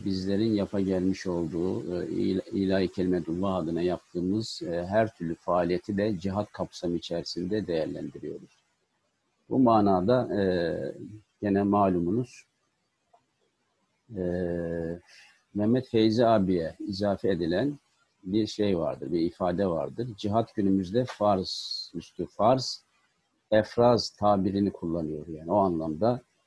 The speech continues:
efendim, ilahi kelimetullah adına yaptığımız her türlü faaliyetleri farz üstü farz. Yani bir kısım insanların yapmasıyla diğerlerinin üzerinden sorumluluğun kalkacağı bir şey değil.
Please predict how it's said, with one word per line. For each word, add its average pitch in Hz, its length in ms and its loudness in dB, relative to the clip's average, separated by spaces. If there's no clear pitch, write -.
efendim, 98 360 0
ilahi 98 360 2
kelimetullah 95 680 0
adına 82 320 -2
yaptığımız 90 580 -4
her 110 200 2
türlü 80 200 -4
faaliyetleri 85 840 -2
farz 110 360 4
üstü 87 280 -6
farz. 92 460 0
Yani 85 320 0
bir 104 100 -6
kısım - 280 -2
insanların 92 420 2
yapmasıyla 92 800 -2
diğerlerinin 92 400 -2
üzerinden 92 360 -2
sorumluluğun 90 580 -6
kalkacağı 90 580 -6
bir 90 60 -8
şey 87 300 -6
değil. 131 220 -4